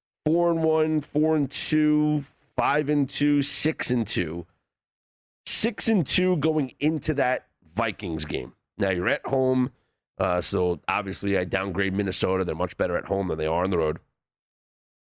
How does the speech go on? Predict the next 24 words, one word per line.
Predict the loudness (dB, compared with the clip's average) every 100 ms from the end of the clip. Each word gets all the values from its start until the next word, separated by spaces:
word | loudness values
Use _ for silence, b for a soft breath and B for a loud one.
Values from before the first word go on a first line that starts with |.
| _
But | -2 0
let's | -4 -4
ca-, | -8 -2
and | 0 0
then |
they | 0
face | 0 -4 -4
the | -4
Steelers | -2 -2 -4 -12 -14 _ _ _ _ _
before | -4 0 0
they | 2
get | 0 -2
to |
the | -2
Broncos. | -2 -2 -4 -12 -16 -20 _ _ -4
Let's | -2 -2
call | -2 0 0
it | -2 _ -4
possibly | -2 -2 -2 -2 2 2 0 -4
eight | -6 -2
and | -4
three | 0 0 2 2
at | 0
worst. | 0 0 -2 -8